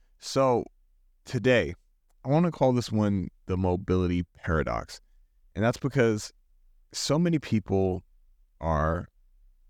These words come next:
in search of this elusive mobility. And I wanna talk today about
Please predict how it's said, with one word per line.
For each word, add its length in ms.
in 180
search 360
of 160
this 380
elusive 960
mobility. 720
And 240
I 160
wanna 300
talk 200
today 300
about 340